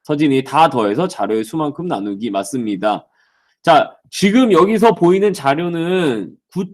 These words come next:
점 몇몇, 동공이의 기억에 의하면, 지금 동공이밖에 기억 못하는 것 같은데, 동공이의 기억에 의하면 구 점 몇몇이라는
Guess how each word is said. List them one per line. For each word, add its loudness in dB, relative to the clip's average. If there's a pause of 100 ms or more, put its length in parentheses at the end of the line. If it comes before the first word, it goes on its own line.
점 0
몇몇, 0
동공이의 0
기억에 0
의하면, -2
지금 -2
동공이밖에 -4
기억 -2
못하는 -6
것 -4
같은데, -4
동공이의 -4 (400)
기억에 0
의하면 0 (260)
구 -6 (160)
점 0
몇몇이라는 -2